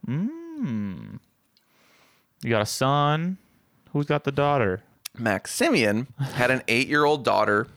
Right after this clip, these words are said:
Speaker 2: called Fausta. And look at that. Crispus, Con-,
Speaker 1: Mm-hmm, mm-hmm.
Speaker 2: Constantine's son, is somewhere in that ballpark.
Speaker 1: Yeah. <laughs> Oh,
Speaker 2: His
Speaker 1: yeah.
Speaker 2: date of birth is actually ranging from two ninety-five to three oh five. So he,
Speaker 1: Well,
Speaker 2: but he would have been somewhere.
Speaker 1: sure. He's still a child.
Speaker 2: He would have been around the age.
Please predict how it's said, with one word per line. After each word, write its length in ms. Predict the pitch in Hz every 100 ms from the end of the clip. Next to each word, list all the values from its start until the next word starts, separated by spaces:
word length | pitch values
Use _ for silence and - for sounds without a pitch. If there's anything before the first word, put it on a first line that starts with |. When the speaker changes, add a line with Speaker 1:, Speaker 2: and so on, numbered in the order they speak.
| -
Speaker 2:
called 260 | 87 92 -
Fausta. 440 | 151 175 - - - - - - - -
And 120 | 117
look 120 | 117
at 100 | 127
that. 340 | 220 226 - -
Crispus, 640 | - 190 - - 85 -
Con-, 80 | 135
Speaker 1:
Mm-hmm, 180 | 104 123
mm-hmm. 60 | 139
Speaker 2:
Constantine's 560 | - 151 123 123 107 107
son, 160 | 95
is 80 | 117
somewhere 500 | - - 107 113 117
in 80 | 113
that 160 | 143 170
ballpark. 460 | 202 226 - - - -
Speaker 1:
Yeah. 220 | 143 139 -
<laughs> 20 | - -
Oh, 60 | 147
Speaker 2:
His 100 | 165
Speaker 1:
yeah. 60 | 180
Speaker 2:
date 120 | 175
of 60 | 110
birth 200 | 120 101
is 100 | 98
actually 420 | 95 - 95 98 - - - -
ranging 520 | - 107 107 104 98 98
from 240 | 95 90 - _ -
two 160 | -
ninety-five 560 | 123 110 98 - 85 -
to 80 | -
three 280 | - - 90
oh 100 | 113
five. 420 | 135 139 143 143 - - - - - _
So 240 | - - 98
he, 80 | 98
Speaker 1:
Well, 200 | 180 180
Speaker 2:
but 100 | -
he 80 | 180
would 140 | 170
have 40 |
been 140 | 110 95
somewhere. 320 | - 196 202
Speaker 1:
sure. 240 | 104 - -
He's 140 | 151
still 260 | - - 135
a 40 |
child. 440 | - - 58 76 -
Speaker 2:
He 100 | -
would 100 | 175
have 60 | 139
been 80 | 113
around 320 | 95 95 92
the 100 | 85
age. 320 | 87 92 -